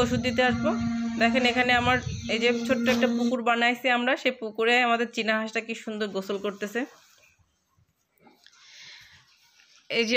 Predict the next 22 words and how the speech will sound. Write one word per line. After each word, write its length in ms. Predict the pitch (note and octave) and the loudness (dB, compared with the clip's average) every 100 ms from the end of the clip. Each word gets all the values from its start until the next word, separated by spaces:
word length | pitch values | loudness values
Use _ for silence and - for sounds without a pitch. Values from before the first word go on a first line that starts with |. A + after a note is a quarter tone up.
| A3+ | 2
আমার 140 | A#3 A#3+ | 2 2
মুরগিগুলা 520 | A3+ A3 A#3 A3 A3+ F#3 - - _ _ _ _ _ | 2 2 0 2 2 2 -4 -16 _ _ _ _ _
দুপুরের 480 | G3 A3 G#3+ A#3 A#3+ A3 | -6 -4 0 2 4 4
রোদে 200 | A3 A3+ B3 | 2 2 0
সবাই, 460 | A3+ A3+ A3 A3 A3+ A3+ - - - | 2 4 4 4 2 -2 -12 -12 -4
এই 60 | A3 A3+ | 0 0
মিষ্টি 280 | A3+ - G#3+ | 0 -2 -2
রোদে 220 | A3 A3 A3+ | 0 0 0
সবাই 240 | A3+ G#3 G#3+ F#3+ | 0 2 2 2
বাইরে, 280 | F#3+ F#3 F#3+ A3+ _ _ _ _ _ _ - | 2 2 0 -6 _ _ _ _ _ _ -10
সবাই 320 | - A3 A3 | -2 2 2
যে 100 | A3 | 0
খুঁটে 240 | A3 A3+ A#3 | -2 -2 -2
খুঁটে 180 | A3 A3+ | -2 -2
খাচ্ছে 360 | A3 A3 G#3+ A#3 A3 | -2 -2 -2 -4 0
খাবার। 260 | A3 G3+ A3+ C#4+ _ _ _ - - A3 | 0 0 -2 -4 _ _ _ -20 -6 -2
এখানে 200 | A#3+ A#3 | 0 2
আমি 100 | A#3+ A3 A3+ | 0 0 0
ধান 140 | G#3+ A3 | 0 0
দিছিলাম, 320 | A3 B3 A#3 B3 | -2 0 2 2
সেই 140 | A#3+ A3+ | 0 2
ধানগুলোই 460 | G#3+ G#3+ G#3+ A#3 | 2 2 2 4